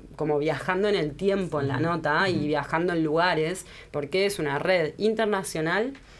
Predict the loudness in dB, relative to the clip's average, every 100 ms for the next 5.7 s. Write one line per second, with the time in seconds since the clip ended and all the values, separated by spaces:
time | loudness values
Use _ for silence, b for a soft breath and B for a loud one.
0 | B B B -2 2 2 0 -6 -20 -8
1 | -4 -2 2 2 4 2 2 0 2 2
2 | 0 -4 -2 2 4 4 2 0 -2 -2
3 | -4 -4 -2 -2 -2 0 4 4 4 2
4 | -4 -14 b b b -4 -2 0 0 0
5 | -2 -4 0 0 0 -2 -8